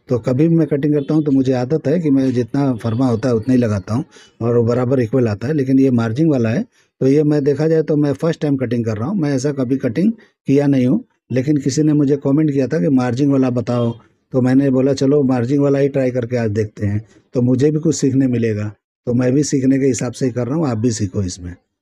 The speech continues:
ठीक है। तो आप लोग को अगर आता है तो ठीक है, नहीं आता है तो आप जो है ट्राई करना चाहो तो कर सकते हो, नहीं तो जो मैं बताता हूँ आप लोग को बेहतर लगता है तो उसको आप ट्राई करते रहो, वो ज़्यादा बेहतर तरीका है। मैं इसको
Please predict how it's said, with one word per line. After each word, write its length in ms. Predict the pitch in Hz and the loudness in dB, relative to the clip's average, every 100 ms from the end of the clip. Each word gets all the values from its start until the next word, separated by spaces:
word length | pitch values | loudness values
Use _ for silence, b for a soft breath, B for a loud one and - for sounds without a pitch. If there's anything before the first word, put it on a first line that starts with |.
| - | -6
ठीक 140 | 135 143 | -2 0
है। 120 | 202 - _ - | 0 -4 _ -6
तो 60 | |
आप 180 | 127 127 | -4 0
लोग 120 | 143 | 0
को 80 | 139 | 0
अगर 200 | 143 143 | 0 0
आता 220 | 131 127 | -2 -2
है 100 | 156 | -2
तो 100 | 147 147 | 0 0
ठीक 280 | 170 185 | 0 0
है, 60 | 139 | 0
नहीं 200 | 123 139 | 0 2
आता 220 | 135 127 | 0 0
है 100 | 131 123 | -2 -2
तो 300 | 131 120 113 b b b | -2 -2 -4 b b b
आप 180 | 113 127 | -6 -4
जो 140 | 120 131 | 0 2
है 120 | 131 | 2
ट्राई 240 | - 131 | 0 -2
करना 260 | 139 139 139 | 0 2 0
चाहो 220 | 135 131 | 0 -2
तो 100 | 135 | -2
कर 140 | 131 151 | -2 -2
सकते 280 | 139 120 139 | -4 -2 0
हो, 60 | |
नहीं 140 | 139 131 | 2 2
तो 140 | 135 | 0
जो 160 | 127 135 | 0 2
मैं 160 | 131 | 2
बताता 380 | 120 117 120 151 | 0 -4 -4 -2
हूँ 200 | 131 139 - B B | 0 0 -4 B B
आप 140 | 143 127 | -4 0
लोग 140 | 127 | 0
को 100 | 127 | 2
बेहतर 300 | 120 117 143 | 2 0 0
लगता 260 | 135 117 143 | 0 -2 -2
है 80 | 139 | -2
तो 120 | 135 | 0
उसको 260 | 117 - 131 | -2 -2 -4
आप 160 | 117 | -2
ट्राई 200 | - 117 | -2 -2
करते 280 | 107 104 101 | -2 -4 -4
रहो, 200 | 92 87 - b b - | -4 -6 -10 b b -2
वो 100 | 123 | 0
ज़्यादा 280 | 123 120 | 0 0
बेहतर 300 | 135 127 135 139 | 2 0 0 -2
तरीका 320 | 139 139 151 | -2 -2 -2
है। 120 | 190 | 0
मैं 180 | 139 135 | 0 0
इसको 320 | 120 - 147 | -2 0 -2